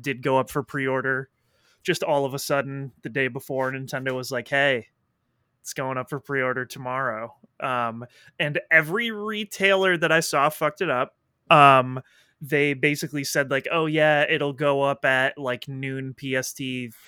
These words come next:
three P M E S T." I ended up getting my pre-order at Walmart,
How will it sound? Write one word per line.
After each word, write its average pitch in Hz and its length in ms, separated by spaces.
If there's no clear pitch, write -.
three 127 320
P 139 220
M 131 220
E 123 220
S 123 200
T." 117 460
I 156 200
ended 180 240
up 160 160
getting 165 240
my 156 120
pre-order 151 540
at 135 80
Walmart, 135 800